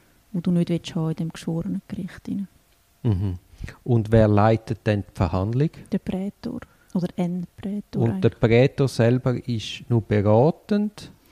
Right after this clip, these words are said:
Speaker 2: und leitend oder ist er auch involviert ins Urteil?
Speaker 1: Ich meine, er hat keine Stimme und ich meinte außerdem, dass das Geschworenengericht nicht untereinander darf reden.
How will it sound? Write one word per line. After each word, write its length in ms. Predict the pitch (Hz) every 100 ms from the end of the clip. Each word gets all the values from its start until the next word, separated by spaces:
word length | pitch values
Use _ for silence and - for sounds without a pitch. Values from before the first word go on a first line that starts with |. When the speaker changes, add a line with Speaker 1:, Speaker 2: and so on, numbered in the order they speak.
| _ -
Speaker 2:
und 200 | 117 110
leitend 800 | 107 101 123 180 - 202 220 -
oder 260 | 156 - 147
ist 340 | 175 156 -
er 180 | 160 - 123
auch 280 | 127 139 143 - -
involviert 680 | 139 127 120 123 120 123 - 127
ins 160 | -
Urteil? 540 | 123 120 - - - -
Speaker 1:
Ich 200 | 202 196
meine, 260 | - 202 196
er 140 | - 190
hat 100 | -
keine 440 | - 180 175 190
Stimme 500 | - - - 208 220
und 140 | 196 180
ich 100 | -
meinte 300 | 180 175 190
außerdem, 500 | 185 - 190 180 180
dass 140 | 185 -
das 60 |
Geschworenengericht 840 | - - 180 185 196 - 180 - 185
nicht 280 | 180 180 185
untereinander 840 | 180 185 180 175 175 170 - 170
darf 240 | - -
reden. 440 | 180 170 165 160